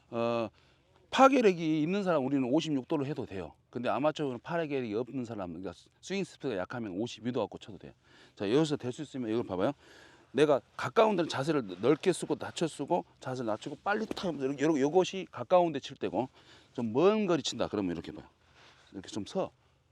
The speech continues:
그래서 손목도 덜 꺾어. 응. 그리고 이제 봐봐요. 똑같아. 치는 데는 여기에요, 여기. 어, 여기를 그대로 봐요. 어, 빵. 이런 식으로 봐. 엄청 멀리 가죠. 먼 거리 칠 때.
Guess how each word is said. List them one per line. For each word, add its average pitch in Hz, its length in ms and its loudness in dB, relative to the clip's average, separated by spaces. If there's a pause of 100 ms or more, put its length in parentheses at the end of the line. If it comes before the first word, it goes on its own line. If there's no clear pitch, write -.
(140)
그래서 107 200 -10
손목도 180 420 -4
덜 139 180 2
꺾어. - 320 -8 (340)
응. 80 220 -12
그리고 143 320 -4
이제 127 100 -8
봐봐요. 101 320 -10
똑같아. 269 260 2 (340)
치는 302 280 6
데는 208 180 2
여기에요, 123 300 2
여기. 69 200 -8 (320)
어, 101 120 -12
여기를 135 280 -2
그대로 98 240 -4
봐요. 67 180 -12 (220)
어, 78 140 -10 (440)
빵. 90 220 -4 (1080)
이런 151 200 4
식으로 117 160 -4
봐. 104 120 0
엄청 185 340 0
멀리 165 160 4
가죠. 85 260 -4 (2000)
먼 180 240 8
거리 151 160 2
칠 - 160 -14
때. - 120 -20